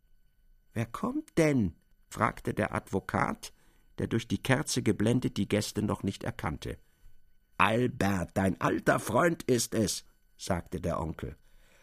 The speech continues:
"Ach, Albert", sagte der Advokat und ließ sich auf die Kissen zurückfallen,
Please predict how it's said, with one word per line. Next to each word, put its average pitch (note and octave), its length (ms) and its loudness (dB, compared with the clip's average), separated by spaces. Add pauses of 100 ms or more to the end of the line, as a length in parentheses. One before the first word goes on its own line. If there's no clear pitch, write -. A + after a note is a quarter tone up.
(500)
"Ach, B2 320 -4 (140)
Albert", A#2+ 1040 0 (320)
sagte - 440 -2
der - 220 -2
Advokat - 760 -4 (360)
und A#2 180 0
ließ A2+ 200 2
sich F2 160 0
auf G2+ 120 0
die F#2+ 160 0
Kissen - 380 2
zurückfallen, A2+ 880 0